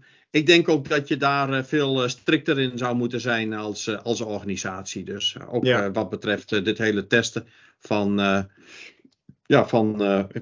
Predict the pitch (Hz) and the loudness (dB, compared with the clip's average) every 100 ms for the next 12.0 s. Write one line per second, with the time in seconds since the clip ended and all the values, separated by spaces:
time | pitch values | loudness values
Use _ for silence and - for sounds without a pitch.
0 | 104 117 - 107 113 104 98 107 104 101 | -8 -6 0 4 4 2 0 0 0 -2
1 | 95 95 120 123 113 101 98 - 98 - | -2 2 2 4 2 2 -2 0 -2 -2
2 | 110 101 101 101 - - _ - 135 117 | -2 0 0 -2 -8 -20 _ -2 4 4
3 | 107 - 104 98 98 95 107 101 131 127 | 4 0 -2 0 0 0 -2 0 -2 -2
4 | 92 - _ _ _ _ _ _ - 160 | -8 -10 _ _ _ _ _ _ -2 2
5 | 151 - _ _ _ _ _ - _ - | 2 -2 _ _ _ _ _ -20 _ 6
6 | 175 202 180 175 156 156 - 190 - 156 | 8 10 8 6 4 2 6 4 6 4
7 | 170 143 156 151 147 139 127 147 123 147 | 4 4 0 0 0 -2 -2 -4 -2 -4
8 | 160 - 135 120 117 123 107 165 139 113 | -6 -2 -2 -2 -4 -4 2 2 2 -6
9 | _ _ _ _ _ - 160 165 127 107 | _ _ _ _ _ 0 2 2 0 -4
10 | - 135 143 147 143 139 135 151 160 156 | -10 -2 -2 0 2 2 2 0 0 0
11 | 143 156 151 143 139 143 139 - 139 127 | 0 2 4 2 0 -4 -4 0 2 2